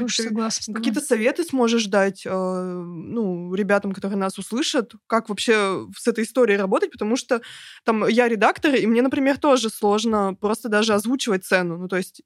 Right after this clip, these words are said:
Speaker 2: у меня там в голове есть картинка, я понимаю, сколько я стою, но м-, всё равно вот у меня есть такой мандраж, когда ты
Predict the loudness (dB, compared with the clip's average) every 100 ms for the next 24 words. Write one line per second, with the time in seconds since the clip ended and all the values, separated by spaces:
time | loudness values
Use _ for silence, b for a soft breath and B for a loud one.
0 | _ -12 -4 -2 -2 -4 -4 2 2 2
1 | -2 -6 -4 -4 -4 -4 -4 -4 -6 -6
2 | -8 -2 -2 0 2 2 0 -4 -10 -6
3 | 0 0 -2 -4 -4 -6 -6 -4 -2 0
4 | -2 -4 -6 -6 -4 -4